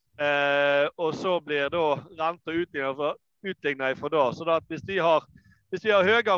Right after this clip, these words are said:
oppskrivning, hvis de har høyere inflasjon enn renta, så vil det se ut som om verdien på det vi eier øker for hvert år. Men, eh,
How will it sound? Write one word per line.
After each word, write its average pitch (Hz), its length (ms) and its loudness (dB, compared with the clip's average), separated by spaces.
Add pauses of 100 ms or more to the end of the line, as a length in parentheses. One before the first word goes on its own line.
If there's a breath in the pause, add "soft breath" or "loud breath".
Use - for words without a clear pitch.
(120)
oppskrivning, 160 720 -2
hvis 165 160 -6
de 175 80 2
har 175 80 4
høyere 202 320 2
inflasjon 175 480 -4
enn 147 160 0
renta, 170 320 0
så 165 140 -6
vil 175 100 -4
det 165 80 -2
se 196 160 0
ut 175 160 -4
som 160 80 -6
om 151 160 -6
verdien 165 400 0
på 160 160 -4
det 170 160 2
vi 175 140 -4 (100)
eier 165 400 -2
øker 175 240 -10
for 139 160 -8
hvert 147 400 2
år. 98 80 -10 (840 loud breath)
Men, 170 200 -2
eh, 175 240 0